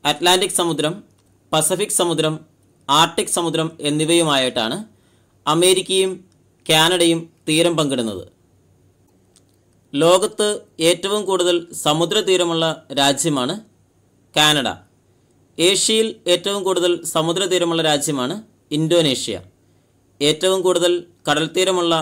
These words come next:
ഇന്ത്യൻ സംസ്ഥാനമാണ് ഗുജറാത്ത്. കടൽത്തീരം കൂടുതലുള്ള കേരളത്തിലെ ജില്ലയാണ് കണ്ണൂർ. ഭൂമിയിലെ ഏറ്റവും നീളം കൂടിയ പർവ്വതനിരയാണ് അറ്റ്ലാന്റിക് സമുദ്രത്തിൻ്റെ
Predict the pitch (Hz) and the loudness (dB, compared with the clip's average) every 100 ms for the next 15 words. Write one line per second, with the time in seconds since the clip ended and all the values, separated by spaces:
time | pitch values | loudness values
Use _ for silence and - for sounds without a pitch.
0 | - - 151 156 196 190 165 160 156 151 | -4 -8 -6 -4 -4 -4 -4 -2 -2 0
1 | 131 143 233 - _ - 139 143 143 131 | -2 -4 -8 -14 _ -8 -4 0 2 0
2 | - 90 - _ _ _ _ _ _ _ | -2 -14 -14 _ _ _ _ _ _ _
3 | - 151 170 180 190 196 202 202 _ - | -4 0 2 0 -2 -2 -2 -6 _ -2
4 | 170 175 185 170 160 - - 151 160 180 | 0 2 2 2 0 -4 -4 0 2 0
5 | 180 185 156 147 160 123 135 220 - _ | 0 -2 0 0 2 2 -2 -8 -16 _
6 | _ 151 147 139 92 - _ _ _ _ | _ -2 0 0 -2 -8 _ _ _ _
7 | _ _ _ _ _ _ _ _ _ _ | _ _ _ _ _ _ _ _ _ _
8 | _ _ - 185 202 214 208 214 202 _ | _ _ 2 2 2 0 0 -2 -4 _
9 | 160 165 165 190 196 190 - 156 170 196 | 0 0 2 -2 -2 -6 -8 0 2 2
10 | 196 185 175 170 165 _ 147 147 160 185 | 2 0 2 0 -4 _ 0 2 2 2
11 | 170 156 123 143 - _ _ _ _ _ | 2 2 0 -2 -10 _ _ _ _ _
12 | 151 151 190 - 220 196 180 170 170 165 | -6 0 2 2 0 0 -2 -2 -2 2